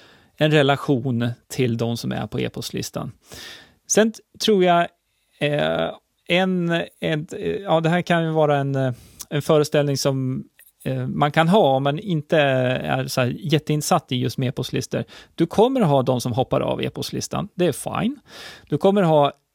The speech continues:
de som inte handlar av dig, det är också fine. Den större delen kommer troligtvis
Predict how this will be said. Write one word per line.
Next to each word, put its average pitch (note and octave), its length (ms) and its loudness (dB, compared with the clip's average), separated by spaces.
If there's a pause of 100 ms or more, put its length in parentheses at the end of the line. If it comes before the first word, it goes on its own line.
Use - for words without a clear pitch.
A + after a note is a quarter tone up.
(100)
de D#3 200 2
som F3+ 120 -2
inte C#3 200 0
handlar A#2+ 360 2
av A2+ 180 -2
dig, C3 140 0
det C#3 100 0
är F3 40 4
också E3+ 240 -2
fine. - 220 -4
Den D3+ 140 0
större F#3 400 2
delen C#3 560 0
kommer D3+ 240 -2
troligtvis C#3 420 -4